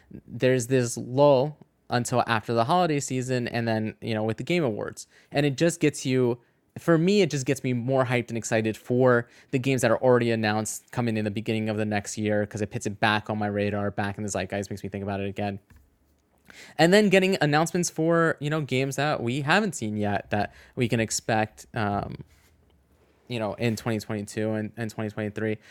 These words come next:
And it's just a nice, like, cadence of big announcements, games release, we get a lull, big announcements, games release, we get a lull, and it isn't just us waiting for E three every year, right?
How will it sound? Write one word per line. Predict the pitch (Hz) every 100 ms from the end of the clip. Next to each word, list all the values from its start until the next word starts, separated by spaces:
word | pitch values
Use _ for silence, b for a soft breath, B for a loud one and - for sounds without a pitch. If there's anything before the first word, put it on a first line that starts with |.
| B B
And | 147
it's | 147
just | 190 202
a |
nice, | 151 127 127 120 -
like, | 117 - _ _ _ -
cadence | 135 120 117 107
of | 110 113 107 - _ _ _ _ _ _
big | 165 165
announcements, | 160 147 135 143 139 - - _ _ _ 139
games | 131 131 117
release, | 120 113 113 110
we | 113
get | 110
a | 107
lull, | 107 107 104 - _ _ _ -
big | 170
announcements, | 160 143 139 - 131 120
games | - 117 117 104
release, | 110 110 107
we |
get | 107
a |
lull, | 104 104 107 110
and | 107 - b b b
it | 139 160
isn't | 175 170 156 131
just | 139 123 117 - - -
us | 120 113
waiting | 117 110 107
for | - 107 104 -
E | 120 107
three | 101 98
every | 87 92
year, | 92 101 - _ _
right? | 107 117